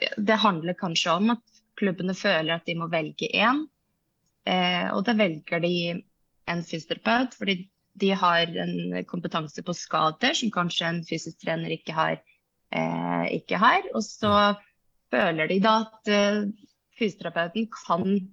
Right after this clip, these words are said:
Speaker 1: eh, jobbe som fysisk trener, men jeg er helt enig med deg, hvis jeg snakker i hvert fall for meg selv. Jeg er ikke en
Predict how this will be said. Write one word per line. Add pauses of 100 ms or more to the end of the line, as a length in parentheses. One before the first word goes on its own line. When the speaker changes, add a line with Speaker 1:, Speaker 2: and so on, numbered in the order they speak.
(220)
Speaker 1:
eh,
jobbe
som
fysisk
trener,
men
jeg
er
helt
enig
med
deg,
hvis
jeg
snakker
i
hvert
fall
for
meg
selv. (480)
Jeg
er
ikke
en